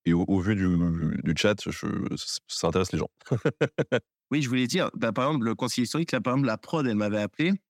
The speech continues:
Speaker 2: euh, pour le Napoléon, et il m'appelle quinze jours avant le tournage, il me dit, « Ouais, Vanessa sera à Paris, Vanessa Kirby, l'actrice de Joséphine. Est-ce que, euh, ouais, toi, t'es parisien ? » Je dis, « Bah non. » Euh, il me dit, « Mais t'es français, c'est bizarre.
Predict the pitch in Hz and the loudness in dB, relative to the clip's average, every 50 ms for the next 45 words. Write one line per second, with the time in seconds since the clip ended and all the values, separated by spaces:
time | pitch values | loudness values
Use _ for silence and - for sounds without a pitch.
0 | _ _ _ _ _ _ _ _ _ _ _ - 101 104 101 98 98 98 95 95 | _ _ _ _ _ _ _ _ _ _ _ -8 -6 -4 -4 -2 -2 -2 -2 -4
1 | 95 92 _ - 107 104 101 98 92 - 110 104 104 113 135 170 202 208 - _ | -4 -6 _ -4 -2 0 0 0 -2 -2 -2 -2 0 0 2 2 2 0 0 _
2 | _ _ - - 101 98 101 101 98 - 131 131 120 101 98 - _ _ _ _ | _ _ -6 -2 0 0 2 0 0 0 0 0 0 0 -2 -4 _ _ _ _
3 | _ _ _ _ _ - 110 110 113 120 120 113 110 107 104 95 - 117 139 151 | _ _ _ _ _ -6 -4 -4 -2 -2 -2 -2 0 -2 -2 -2 -2 -2 0 0
4 | 127 101 101 95 104 104 107 123 135 123 113 107 113 110 - 135 131 - - 104 | 0 0 -2 0 0 0 0 0 0 0 0 0 -2 -2 -2 -4 -4 -4 -2 -4
5 | 92 95 107 104 104 110 139 185 - _ _ _ _ _ _ _ _ - 98 90 | -2 -2 0 0 0 0 -2 -2 -6 _ _ _ _ _ _ _ _ -8 -6 -6
6 | - 92 87 - - 92 90 101 120 143 - 101 95 - - 113 113 101 101 90 | -4 -4 -6 -4 -4 -4 -2 -2 -2 -2 -2 -4 -4 -4 -2 -4 -2 -2 -2 -2
7 | 87 92 92 95 - - - 151 - _ _ _ _ _ _ _ _ _ _ _ | -2 -2 -2 -4 -4 -6 -10 -10 -12 _ _ _ _ _ _ _ _ _ _ _
8 | _ - - 123 123 - - - 151 156 165 175 165 135 120 113 107 104 101 101 | _ -6 -4 -4 -2 -4 -4 -2 -2 0 0 0 0 0 0 0 0 0 0 0
9 | 101 98 95 92 92 92 92 92 69 - 143 - - 107 - 110 95 101 104 107 | 0 0 0 0 -2 -2 -2 -2 -2 -2 -2 -2 -2 -2 -2 -2 -2 0 0 0
10 | 123 120 143 120 - - - - - 98 87 90 90 95 107 123 120 - _ _ | 0 0 -2 -4 -4 -6 -8 -6 -4 -2 -2 0 0 0 0 -2 -4 -8 _ _
11 | _ _ _ _ _ - 95 92 87 90 90 87 - - 98 104 101 98 113 107 | _ _ _ _ _ -6 -4 -4 -2 -2 -2 -4 -4 -2 0 0 0 2 2 0
12 | 101 90 - 98 - - 113 123 - - 190 180 156 - 87 98 110 151 180 175 | 0 0 -2 -4 -4 -2 -4 -2 0 0 0 0 0 -2 -4 -4 -2 -2 -2 -2